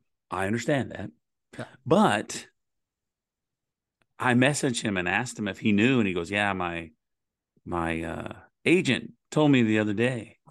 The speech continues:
Speaker 1: And so I kinda like, "Oh, no." But anyway, if,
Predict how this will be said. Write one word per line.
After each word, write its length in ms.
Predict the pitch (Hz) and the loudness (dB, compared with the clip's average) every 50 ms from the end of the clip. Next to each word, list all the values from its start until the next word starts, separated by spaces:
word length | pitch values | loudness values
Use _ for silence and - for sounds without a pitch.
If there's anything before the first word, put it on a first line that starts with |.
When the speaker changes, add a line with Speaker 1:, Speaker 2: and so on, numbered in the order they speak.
| _ _ _ _ _ _ _ - | _ _ _ _ _ _ _ -6
Speaker 1:
And 160 | 107 110 107 | -6 -4 -2
so 80 | - 131 | 0 0
I 80 | 127 120 | 0 2
kinda 300 | - 180 190 170 160 127 | 2 2 2 2 2 2
like, 200 | 101 90 - - | 0 -2 -4 -6
"Oh, 180 | - 131 131 110 | -8 -6 -6 -4
no." 460 | 87 90 110 123 110 - - - - _ _ _ _ _ _ _ _ _ _ _ _ _ _ _ _ _ _ _ _ _ _ _ _ _ _ _ _ _ _ _ _ _ _ _ - | -2 0 0 0 0 -2 -6 -12 -20 _ _ _ _ _ _ _ _ _ _ _ _ _ _ _ _ _ _ _ _ _ _ _ _ _ _ _ _ _ _ _ _ _ _ _ 0
But 160 | - 135 160 | 2 4 6
anyway, 580 | 226 247 220 147 110 95 90 87 90 92 104 - | 8 8 8 6 6 4 2 2 0 -2 -4 -8
if, 400 | - - 117 113 - - - - | -6 -4 -4 -4 -4 -8 -20 -20